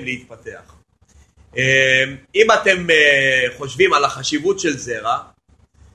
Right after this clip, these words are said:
אה, אז ב-, באמת זה, זה ב-, בדיוק מה שאנחנו מדברים. החשיבות של האדמה, אה, היא חשובה מאוד, אבל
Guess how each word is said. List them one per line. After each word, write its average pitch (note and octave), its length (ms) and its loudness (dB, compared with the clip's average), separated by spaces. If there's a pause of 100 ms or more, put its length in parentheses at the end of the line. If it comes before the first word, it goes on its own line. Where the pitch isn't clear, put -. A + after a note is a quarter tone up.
(340)
אה, C3+ 280 2
אז C#3 280 -2
ב-, D3 300 2
באמת F#3+ 380 4
זה, G#3 240 2
זה D3+ 200 -4
ב-, D#3 240 -2 (180)
בדיוק C3+ 400 2
מה F3+ 180 2
שאנחנו D3+ 840 -2
מדברים. A#2 500 -10
החשיבות D3 580 0
של E3+ 180 -2
האדמה, C#3+ 920 2 (760)
אה, C#3+ 300 4 (220)
היא D#3 440 0
חשובה D3 460 2
מאוד, E3 500 2
אבל D#3+ 400 4